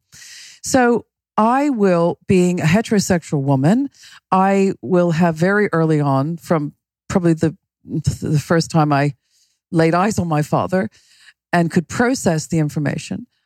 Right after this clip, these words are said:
he was my, um, role model for a partner. And my father was amazing. He was an amazing man, um, great provider,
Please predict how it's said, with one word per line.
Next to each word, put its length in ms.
he 260
was 260
my, 500
um, 300
role 260
model 380
for 180
a 40
partner. 460
And 100
my 140
father 340
was 180
amazing. 520
He 120
was 120
an 80
amazing 480
man, 340
um, 280
great 380
provider, 760